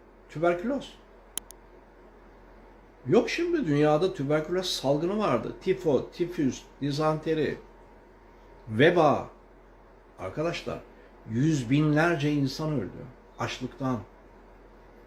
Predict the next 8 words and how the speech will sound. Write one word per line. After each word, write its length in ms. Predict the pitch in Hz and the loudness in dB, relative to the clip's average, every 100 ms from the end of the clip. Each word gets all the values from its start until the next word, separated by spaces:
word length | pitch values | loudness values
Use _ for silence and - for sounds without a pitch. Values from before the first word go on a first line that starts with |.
| - - - - - - - - - - - - - | -20 -20 -20 -20 -20 -20 -20 -20 -20 -20 -20 -20 0
Ya 140 | 117 185 | 4 8
eğitimsizlik? 800 | 190 185 180 175 - 185 214 - - - - - - - - - - - | 10 8 6 -4 -2 -2 -4 -8 -12 -20 -20 -20 -20 -20 -20 -20 -20 -14
Şurada 580 | - - 254 202 208 359 - | -4 0 2 4 4 0 -2
kitap 440 | - 170 220 - - - - - - - | -2 2 2 0 -8 -20 -20 -20 -20 -8
arkadaşlar, 640 | 107 107 107 101 - 202 240 - | -6 -4 -2 -2 -2 -6 -4 0
İbrahim 500 | 135 143 143 151 165 | 2 4 4 4 0
Müteferrika 1040 | 139 135 147 127 143 139 139 - 151 - - - - - - - - - - - - - - - - - | 0 2 0 2 2 2 0 2 2 0 -12 -20 -20 -20 -20 -20 -20 -20 -20 -20 -20 -20 -20 -20 -20 -8
kitap. 380 | - 139 - | -4 0 -2